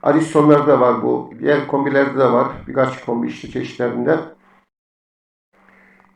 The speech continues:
Bu kaçağı gidereceğiz. O bloğu, sağ blok değişecek sevgili kombi kullanıcıları. Daha önce servis arkadaşlar gelmişler.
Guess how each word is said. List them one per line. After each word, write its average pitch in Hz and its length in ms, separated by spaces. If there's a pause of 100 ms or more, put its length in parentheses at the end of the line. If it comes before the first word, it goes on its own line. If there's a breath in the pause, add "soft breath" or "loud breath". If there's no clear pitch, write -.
(100)
Bu 175 380
kaçağı 151 480
gidereceğiz. 127 500
O 147 120
bloğu, 147 300
sağ 147 380
blok 160 180
değişecek 147 520 (500 soft breath)
sevgili 131 600 (160)
kombi 127 320
kullanıcıları. 127 500 (1900 loud breath)
Daha 165 180
önce 170 140
servis 160 420
arkadaşlar 151 460
gelmişler. 151 500